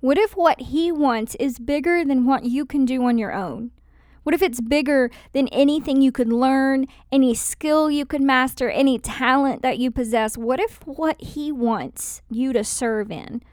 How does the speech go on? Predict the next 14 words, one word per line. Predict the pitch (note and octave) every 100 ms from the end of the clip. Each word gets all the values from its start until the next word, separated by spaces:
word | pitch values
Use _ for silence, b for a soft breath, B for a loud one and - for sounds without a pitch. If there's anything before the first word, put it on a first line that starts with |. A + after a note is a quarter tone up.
| b b
what | C4 D#4+
if | G4+ -
what | D4+ C#4
he | C4+ D4+
sees | D#4 - C#4+ C4+ B3+ A3 A#3
you | C4 C#4
doing | A#3 B3+ A#3+ A#3
in | B3+ A#3+
the | A#3
kingdom | - A#3+ A#3 G3 G#3 B B - -
is | B3 A3+ G3+ -
way | A#3 A#3+ D#4 E4+
bigger | B3 C#4+ A#3 F3 - - - _ _ _
than | C#4